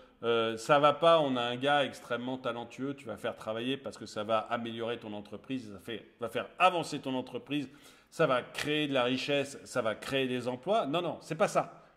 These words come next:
C'est pas, on a un mec extrêmement talentueux, tu vas le faire travailler. Non. C'est, on a un gars qui représente une, une ultra minorité et, euh,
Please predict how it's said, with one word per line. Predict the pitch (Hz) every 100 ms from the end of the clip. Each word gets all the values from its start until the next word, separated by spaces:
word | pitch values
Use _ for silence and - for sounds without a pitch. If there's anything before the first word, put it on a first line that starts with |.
| _ _ _ _ _ _ _ _ _ -
C'est | 165
pas, | 160 202
on | 196 151
a |
un | 147
mec | 170 - -
extrêmement | 170 - 165 151 156
talentueux, | 151 135 135 135 170
tu | 165
vas | 123
le |
faire | 127 120
travailler. | 123 113 101 - _ _ -
Non. | 131 - - _ _ _ _ _ _
C'est, | - 165 147 117 113
on | 113
a | 117
un | 113
gars | 113 147 175
qui | 127
représente | 117 120 127 131 139 139 - 113
une, | 110 101 98 127 139 -
une | 170
ultra | 240 214 - - 190
minorité | 170 147 135 117 113 - 233 - - _ _ _ _ _ _ _ _ 147
et, | 160 151 131 113
euh, | 117 117 113